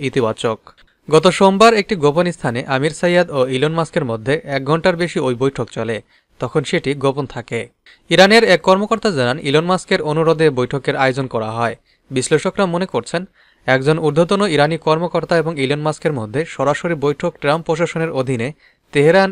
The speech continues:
এবং ওয়াশিংটনের মধ্যে সম্পর্ক পরিবর্তনের সম্ভাবনার প্রতি ইঙ্গিত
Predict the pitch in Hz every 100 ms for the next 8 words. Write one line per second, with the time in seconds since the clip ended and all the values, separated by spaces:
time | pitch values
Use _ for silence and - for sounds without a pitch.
0 | 156 143 139 143 190 180 180 165 151 151
1 | 151 143 135 156 160 143 139 147 151 160
2 | 147 - 131 135 143 143 143 151 - 156
3 | _ _ - 139 131 113